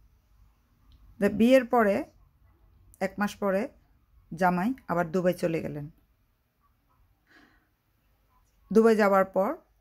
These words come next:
মেয়ে কলেজে পড়াশোনা করতে চাইলেন, শাশুড়ি, শ্বশুর শাশুড়ি বাধা দিলেন, পড়ালেখা করা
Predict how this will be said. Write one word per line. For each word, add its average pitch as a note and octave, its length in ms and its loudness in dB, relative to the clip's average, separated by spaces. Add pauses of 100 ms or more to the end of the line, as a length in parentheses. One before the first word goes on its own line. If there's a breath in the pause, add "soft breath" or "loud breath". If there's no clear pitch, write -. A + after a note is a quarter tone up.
মেয়ে F#3+ 180 -4
কলেজে F#3+ 320 -2
পড়াশোনা F#3+ 420 -4
করতে F#3 280 -8
চাইলেন, G#3 280 -6
শাশুড়ি, G3 600 -6 (300)
শ্বশুর F#3 260 -8
শাশুড়ি F#3+ 380 -4
বাধা F3+ 260 2
দিলেন, A3 300 -2
পড়ালেখা F3+ 380 -2
করা G3 280 -4